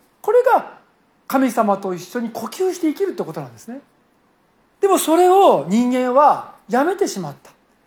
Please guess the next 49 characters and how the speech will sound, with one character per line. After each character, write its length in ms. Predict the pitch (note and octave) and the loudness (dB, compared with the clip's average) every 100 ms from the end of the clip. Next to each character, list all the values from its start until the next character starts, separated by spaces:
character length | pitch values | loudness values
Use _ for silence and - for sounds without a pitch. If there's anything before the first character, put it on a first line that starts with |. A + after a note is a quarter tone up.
| _ | _
ア 160 | - E4 | 2 4
ダ 120 | F#4+ | 4
ム 100 | D#4 | 2
は 100 | F#3 | 0
や 120 | F3+ | 0
め 120 | C#4 G4 | 0 0
て 120 | G4 | -2
し 100 | G3+ | -4
ま 100 | F3+ | -8
っ 60 | |
た 80 | E3+ | -8
わ 60 | D3 | -12
け 80 | B2+ | -12
で 100 | A#2 | -20
す。 200 | - _ _ _ _ _ _ _ _ _ _ _ _ _ _ _ _ _ _ _ _ _ _ _ | -20 _ _ _ _ _ _ _ _ _ _ _ _ _ _ _ _ _ _ _ _ _ _ _
神 200 | - F4+ | 2 2
様 220 | C#4+ C4 A3+ | 2 0 2
か 80 | |
ら 100 | A#3+ | 2
離 260 | A3 A3+ D4 | 2 2 2
れ 100 | B3 | 2
て、 180 | - C#3+ - _ _ _ _ | -2 -14 -16 _ _ _ _
神 200 | - E4 | 0 0
様 160 | D#4 C#4 | 2 0
に 80 | A#3+ | 0
背 160 | D#4 | 0
を 100 | F#4 | 2
向 120 | B3 F#3+ | 2 -2
け 140 | E3 | -6
て、 260 | E3 C#3+ - _ _ _ _ _ _ _ _ _ _ _ _ _ _ _ _ _ _ _ _ _ _ _ _ | -8 -10 -12 _ _ _ _ _ _ _ _ _ _ _ _ _ _ _ _ _ _ _ _ _ _ _ _
神 200 | - F4+ | 0 0
様 200 | E4+ D4 | 2 0
の 80 | C4 | 0
方 180 | G#3 D4 | 2 0
向 100 | C#4+ | 2
を 20 | C4+ | 0
向 120 | C#4 | 0
い 40 | |
て 60 | C4+ | 2
歩 360 | C#4+ A#3 C4+ D#4+ | 2 2 2 2
む 60 | |
の 60 | B3+ | 0
を 20 | |
や 140 | A3 | 0
め 100 | D4 | -2
て 100 | F#4 | -4
し 140 | F4+ G#3+ | -6 -6
ま 120 | |
っ 60 | D#3+ | -10